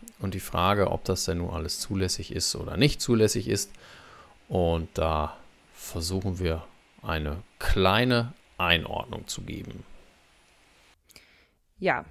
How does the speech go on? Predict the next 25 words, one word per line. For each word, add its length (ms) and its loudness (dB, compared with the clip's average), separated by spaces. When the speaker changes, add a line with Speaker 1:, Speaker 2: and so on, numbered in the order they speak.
Speaker 2:
vielleicht, 460 4
äh, 200 6
erstmal 300 2
kurz 300 2
für 100 2
alle, 160 2
die 180 -4
da 160 6
noch 160 0
nicht 200 -6
so, 340 2
äh, 400 2
involviert 560 2
sind. 320 4
Was 160 -2
sind 140 -2
denn 120 0
überhaupt 320 2
Conny-Memes? 540 2
Also 220 0
die 100 -8
Figur 380 -2
Conny 420 -2
kennt 300 -6
wahrscheinlich 640 -6